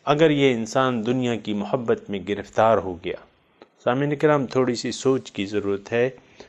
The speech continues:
थोड़ी सी अक्ल इस्तेमाल करने की ज़रूरत है, थोड़ी सी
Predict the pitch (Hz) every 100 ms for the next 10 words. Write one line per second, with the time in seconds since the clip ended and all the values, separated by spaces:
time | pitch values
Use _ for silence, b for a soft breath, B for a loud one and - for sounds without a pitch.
0 | b _ 120 123 113 131 - 147 - 135
1 | 120 - 110 104 101 101 98 101 98 98
2 | 98 101 104 104 104 123 147 - b b
3 | b b b - 135 143 151 143 156